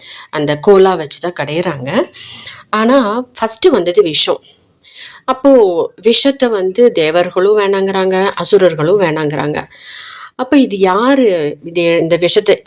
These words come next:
அ, யாரா ஒருத்தங்க அந்த அதுல இருந்து வர்றதை எடுக்கணும் அப்படிங்கிறது விதி. அப்ப இது யாரு, இது யாரு எடுப்பாங்க அப்படின்னு சொல்லும்போது எல்லாரும் சேர்ந்து சிவபெருமானு கிட்ட போய் வேண்டுறாங்க. சிவபெருமான் வந்துட்டு, "நானே அதை எடுத்துக்கிறேன்" அப்படின்ட்டு அந்த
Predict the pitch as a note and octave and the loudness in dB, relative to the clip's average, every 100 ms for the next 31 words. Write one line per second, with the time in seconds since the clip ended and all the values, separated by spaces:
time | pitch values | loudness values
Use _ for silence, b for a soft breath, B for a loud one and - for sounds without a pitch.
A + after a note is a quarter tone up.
0 | - E3+ E3+ - D#3+ F#3+ G#3+ A#3+ B3+ G3 | -8 -6 -6 -6 -4 -2 0 0 0 -2
1 | F3+ F3+ A3 F#3 F3 G3+ - E3+ E3 E3+ | -4 -6 -4 -6 -6 -6 -4 -4 0 2
2 | G3 F#3+ D#3+ D#3 G3+ D#3 F3+ E3+ E3 D#3+ | 2 2 -2 -2 -2 -2 -2 -2 -2 -2
3 | D3 D3 C#3 D3 G#3+ F3+ F3 - _ b | -4 -6 -6 -4 0 0 0 -4 _ b
4 | b b b b _ F4+ A#3+ G#3+ G#3 A#3 | b b b b _ -2 0 2 2 0
5 | D4 C#4+ A#3+ E3+ D3+ F3 E3+ F3+ A3+ G3 | 0 0 0 -2 -4 -2 -2 0 2 2
6 | E3+ - D#3+ D3 D#3+ C#3+ D3+ D#3 D#3 C#3+ | 0 -4 -2 -2 -4 -4 -4 -6 -6 -8
7 | C#3 D3+ E3+ F3 D#3 B B B F3 E3+ | -6 -8 -4 -4 -6 B B B -6 -4
8 | F3 G3 F3 E3+ F3 F3 F3 F3+ E3 D#3 | -4 -4 -4 -4 -8 -6 0 0 0 -4
9 | D3 D3 D3+ D#3 D3+ D3 D3 D3+ C#3+ E3 | -6 -8 -8 -6 -2 0 0 -2 -4 -4
10 | D4+ - B B B - C4 C4 C4+ A3+ | -6 -8 B B B -4 0 2 4 2
11 | F#3 E3+ D#3+ D#3 G#3 F4+ E4 D3 D3+ D#3+ | 0 -4 -8 -6 -2 0 2 0 0 -2
12 | E3 E3+ E3+ G3+ E3 C#3+ C#3+ C#3 D3 D3 | -2 -2 0 0 -2 -2 -2 -2 -4 -4
13 | C#3+ C#3+ C3+ C3 C3+ C3 D4+ A#3+ D3+ C#3 | -2 -2 -4 -6 -8 -2 0 0 -2 -2
14 | C3+ C3+ | -2 -6